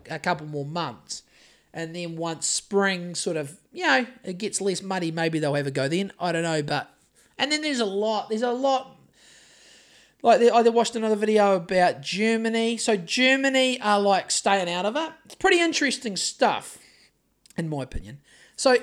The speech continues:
everyone's fucking giving the Ukrainians anti-tank missiles. They're, uh, giving them all this help. But Germany are like, "Nah, we're not." Because, you know, they've got a, they have a,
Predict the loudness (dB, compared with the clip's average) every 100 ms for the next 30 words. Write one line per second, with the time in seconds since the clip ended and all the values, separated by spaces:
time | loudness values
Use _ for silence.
0 | -2 2 4 4 2 0 -2 0 -2 0
1 | -4 2 2 4 2 0 -2 0 2 2
2 | 2 0 -2 -2 -2 -2 -4 -2 2 2
3 | 2 -2 -6 -12 _ -14 -12 -10 -2 0
4 | 4 8 10 8 6 0 2 6 6 2
5 | -10 _ _ -2 -2 0 2 4 4 2
6 | 0 -2 0 0 2 0 0 -2 -4 -6
7 | -6 -8 _ _ _ -6 -4 -4 -2 4
8 | 4 2 -8 -20 -6 2 4 6 4 4
9 | 0 4 6 6 6 4 2 2 2 0
10 | -2 0 0 -2 -4